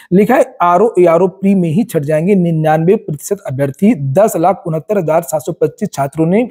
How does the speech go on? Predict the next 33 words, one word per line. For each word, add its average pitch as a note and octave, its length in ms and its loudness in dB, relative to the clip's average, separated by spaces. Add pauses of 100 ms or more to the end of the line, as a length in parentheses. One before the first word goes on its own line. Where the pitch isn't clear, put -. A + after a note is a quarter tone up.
फॉर्म D#3 200 2
भरे C#3+ 160 -2
हैं। C3+ 220 -4 (920)
एक B3+ 260 2
पद A3 100 -4
के B3 80 -2
मुकाबले G3+ 420 0
पन्द्रह G3+ 340 0
गुना F#3+ 180 0
विद्यार्थी, F3 680 0
अ, D#3+ 320 -8 (680)
पास E3 240 2
होंगे G3 180 4
मेंस E3+ 260 0
के G3 100 2
लिए। F#3 140 4 (500)
लिखा A#3+ 260 4
हुआ B3+ 240 2
है C#4 80 2
कि C#4 260 0
नियम A3 420 2
यह G3 160 2
है A#3 180 2
कि A#3+ 200 -4
प्रारंभिक G3 440 2
परीक्षा G3 240 0
के G3 80 -2
परिणाम F3+ 360 0
के F#3 100 0
पहले E3+ 260 2
पहले F3 280 2
अगर E3 560 2
कुछ - 360 -2